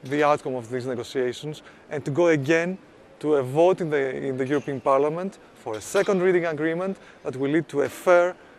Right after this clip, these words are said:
uh, outcome, a fair reform for the common agriculture policy, for the interest of the European citizens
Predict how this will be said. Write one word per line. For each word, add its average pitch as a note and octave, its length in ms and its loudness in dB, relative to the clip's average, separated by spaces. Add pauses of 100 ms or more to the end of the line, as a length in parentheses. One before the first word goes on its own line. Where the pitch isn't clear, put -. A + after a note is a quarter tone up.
(220)
uh, A2 260 -6 (960)
outcome, D#3+ 540 -2 (280)
a - 60 -14
fair G3 380 0
reform E3 560 0 (280)
for C#3 100 -14
the C3 80 -8
common C#3 200 -6
agriculture C3 460 -4
policy, A#2+ 400 -6 (880)
for C#3 400 0
the D3 260 4
interest F#3+ 440 0 (280)
of A#2 120 -16
the C#3 100 -2
European F#3 460 2
citizens F#3+ 680 -4